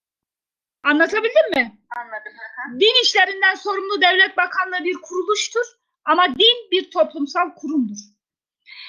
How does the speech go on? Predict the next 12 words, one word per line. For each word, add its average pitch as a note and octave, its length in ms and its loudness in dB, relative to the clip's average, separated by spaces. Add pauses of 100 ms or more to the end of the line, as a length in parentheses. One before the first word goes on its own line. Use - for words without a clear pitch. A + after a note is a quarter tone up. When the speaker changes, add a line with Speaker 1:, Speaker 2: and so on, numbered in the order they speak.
(140)
Speaker 1:
Milli G4 220 4 (100)
Eğitim G#4+ 280 0
Bakanlığı F#4+ 460 0
bir F4+ 140 0
sosyal F#4 520 -2
kuruluştur. G4+ 680 -8 (920)
Ama, E4+ 440 2 (140)
e, D4+ 840 4
toplumdaki F#4 680 -2 (160)
eğitim E4+ 400 -4 (340)
bir E4+ 200 -8
kurumdur. D#4 540 -6